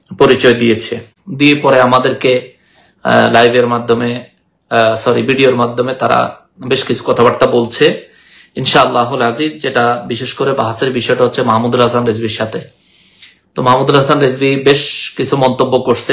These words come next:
তার ভিডিওর জবাব আজকে না, আমি তার ভিডিওর জবাব দিব। Finally যেদিন ইনশাআল্লাহ আমাদের বাহাসের date হয়ে যাবে, আমি সেদিন তার ভিডিওর সমস্ত জবাব ইনশাআল্লাহ দিব। সে যে সমস্ত কথাবার্তা বলেছে,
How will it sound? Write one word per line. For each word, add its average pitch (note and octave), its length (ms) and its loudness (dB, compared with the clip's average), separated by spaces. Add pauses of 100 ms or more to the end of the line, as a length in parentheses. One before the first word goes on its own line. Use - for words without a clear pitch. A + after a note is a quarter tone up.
তার B2+ 200 2
ভিডিওর B2+ 340 -2
জবাব B2 320 0
আজকে - 400 -4
না, D#3 80 -2
আমি C3 280 -6
তার B2+ 200 0
ভিডিওর B2 280 -2
জবাব A#2+ 300 2
দিব। A#2 180 -4 (1120)
Finally D#3+ 640 2
যেদিন D3+ 640 -8
ইনশাআল্লাহ B2 560 -2
আমাদের B2 280 -4 (120)
বাহাসের A#2 340 -2
date A2+ 220 -2
হয়ে B2+ 120 0
যাবে, C#3+ 200 -2
আমি B2+ 120 -4
সেদিন B2 320 -2
তার A#2+ 140 -2
ভিডিওর A#2 300 -2
সমস্ত A#2 400 -6
জবাব A#2 320 -4
ইনশাআল্লাহ A2 400 -6
দিব। A#2+ 160 -2 (920)
সে - 180 -4
যে B2 140 4
সমস্ত B2+ 320 -2
কথাবার্তা C3 480 2
বলেছে, B2+ 400 2